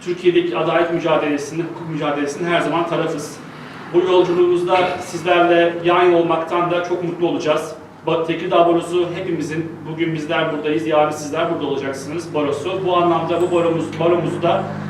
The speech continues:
her türlü, e, etkinlikte yalnız bırakmamaya, yaptığımız çağrıları karşılıksız bırakmamanızı rica ediyoruz. Zira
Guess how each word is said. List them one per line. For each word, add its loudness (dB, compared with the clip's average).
her 4
türlü, 4
e, 0
etkinlikte 2
yalnız 4
bırakmamaya, 0
yaptığımız 2
çağrıları 4
karşılıksız -2
bırakmamanızı 0
rica 2
ediyoruz. 0
Zira 2